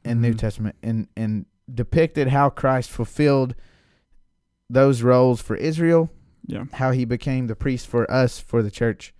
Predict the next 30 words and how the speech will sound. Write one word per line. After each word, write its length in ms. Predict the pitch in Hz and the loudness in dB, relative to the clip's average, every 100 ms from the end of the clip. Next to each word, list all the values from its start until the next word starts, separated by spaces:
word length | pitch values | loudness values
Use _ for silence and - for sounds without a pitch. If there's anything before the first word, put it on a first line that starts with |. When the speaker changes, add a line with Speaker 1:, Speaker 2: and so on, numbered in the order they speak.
| _ _ _ _ | _ _ _ _
Speaker 1:
Read 200 | 127 123 | -4 0
through 100 | 131 | 2
Hebrews. 520 | 123 143 151 151 131 - | 4 4 4 2 0 -2
Hebrews 360 | 143 135 135 | -2 2 0
talks 260 | - 127 - | 2 0 0
extensively 560 | 123 - 123 117 117 120 | -8 -4 -4 -2 0 2
about 220 | 110 - | 0 -2
how 140 | 120 | -6
Christ's, 560 | 117 120 117 - - - _ _ - | -4 -4 -4 -6 -14 -20 _ _ -6
Christ 340 | 135 135 - | -2 -2 -4
is 200 | - 123 | -6 -4
our 180 | 120 113 | -2 -2
high 220 | 110 131 | 0 0
priest 480 | 117 147 143 - - - - _ _ _ _ _ | 2 4 2 -2 -12 -18 -20 _ _ _ _ _
and 160 | 120 117 | -6 -2
how 160 | 127 123 | -2 0
that 180 | 117 | -2
looks 380 | 117 123 - - _ | -2 -4 -6 -20 _
compared 360 | 135 113 123 113 | -2 2 2 2
to 80 | 113 | -2
the 80 | 87 | -4
Old 160 | 113 | -4
Testament. 340 | 123 147 123 120 | -4 -2 -2 -2
Speaker 2:
Mm-hmm. 1400 | 120 110 _ _ _ _ _ _ _ _ _ _ - | -4 -8 _ _ _ _ _ _ _ _ _ _ -10
Speaker 1:
How 100 | 110 | -6
he 280 | 110 120 120 | -2 -2 0
is 160 | 120 113 | 0 0
our 80 | 110 | 0
mediator. 540 | 110 101 98 104 - _ _ | 0 -2 -6 -10 -14 _ _
So, 220 | - | -6